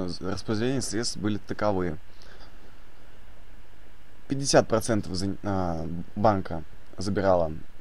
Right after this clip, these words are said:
победитель нашего конкурса, тридцать процентов, а, второе место и двадцать процентов третье.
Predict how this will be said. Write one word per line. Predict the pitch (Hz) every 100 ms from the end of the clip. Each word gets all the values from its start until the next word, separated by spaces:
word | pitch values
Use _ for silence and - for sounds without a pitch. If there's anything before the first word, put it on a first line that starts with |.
| -
победитель | 98 104 156 151
нашего | 139 127 127 117
конкурса, | 117 110 101 101 - 98 95 92 - - -
тридцать | 117 - -
процентов, | - 95 101 90 80 - - - - -
а, | 78 76 - -
второе | - 98 135 170
место | 156 143 -
и | 95 98
двадцать | 113 143 -
процентов | - 90 110 101 98
третье. | 95 - -